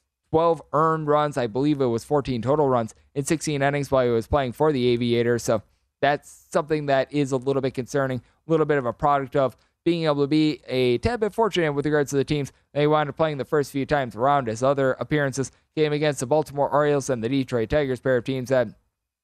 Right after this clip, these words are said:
have not been able to get online with regards to their offense. And you take a look at the Fielding Independent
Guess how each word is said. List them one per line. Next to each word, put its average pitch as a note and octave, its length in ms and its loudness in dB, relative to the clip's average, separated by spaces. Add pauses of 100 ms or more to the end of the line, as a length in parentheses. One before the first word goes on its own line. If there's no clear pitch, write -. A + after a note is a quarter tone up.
(240)
have C3+ 100 -6
not C#3 220 2
been C#3 80 0
able C3 180 0
to B2 40 -4
get C3+ 120 0
online C3 380 2 (260)
with F3+ 220 2
regards D#3 300 2
to C#3+ 60 0
their C3 100 4
offense. C#3+ 420 0
And C3 120 -2 (240)
you C#3+ 60 -4
take F3 180 -2
a F3+ 40 -2
look E3+ 180 0
at D#3 60 -16
the C#3+ 80 -6
Fielding D3+ 360 0
Independent C#3+ 460 -2